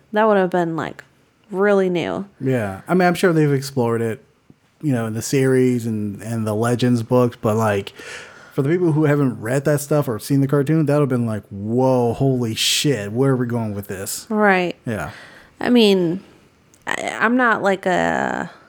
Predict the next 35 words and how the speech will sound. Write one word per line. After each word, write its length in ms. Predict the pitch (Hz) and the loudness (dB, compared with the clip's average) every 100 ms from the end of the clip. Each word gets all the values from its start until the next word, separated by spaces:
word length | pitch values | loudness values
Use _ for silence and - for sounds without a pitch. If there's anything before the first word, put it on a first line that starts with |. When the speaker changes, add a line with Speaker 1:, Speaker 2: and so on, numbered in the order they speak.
| _ _ _ - | _ _ _ -8
Speaker 1:
I 60 | 220 | -2
don't 100 | 240 | 0
want 200 | 220 202 | 0 0
it 20 | |
to 60 | 202 | 0
be, 180 | 190 | 0
like, 220 | 180 170 - | 0 -2 -4
super 220 | 190 180 | -6 -2
dark, 340 | 180 175 - | 0 -2 0
like, 260 | 180 165 170 | 0 0 0
"Oh, 200 | 196 185 | 0 2
D 300 | 180 202 202 | 2 2 0
C 260 | 202 - 208 | 0 0 2
is 240 | 180 170 | 2 -2
very 640 | 170 190 202 185 180 170 170 _ _ _ _ _ _ _ - | -2 2 2 2 0 -2 -6 _ _ _ _ _ _ _ -6
unhappy 840 | 165 160 165 160 143 147 160 - _ _ 143 | -4 -4 -4 -2 -2 -2 -4 -10 _ _ 2
Speaker 2:
Mm. 320 | 139 123 120 | 4 2 0
Speaker 1:
to 60 | 170 | 0
watch." 560 | 160 151 - - - | 2 2 0 -4 -10
<laughs> 220 | - 185 247 | -8 -2 0
Like, 360 | 226 208 - - - - | 2 0 -4 -18 -20 -6
Speaker 2:
Yeah. 280 | 123 107 95 | -2 -2 0
Speaker 1:
not 300 | 240 269 254 | 2 2 4
like 220 | 233 208 | 2 2
that, 160 | 208 190 | 2 4
but 100 | 220 | 4
I 40 | |
want 260 | 247 254 220 | 4 2 2
it 20 | |
to 40 | 214 | 0
be 200 | 214 196 | 2 2
interesting, 680 | 208 202 208 190 180 190 | 0 -2 0 0 -2 -2
and 100 | 196 | 0
I 40 | 196 | 2
wanna, 320 | 214 202 | 2 2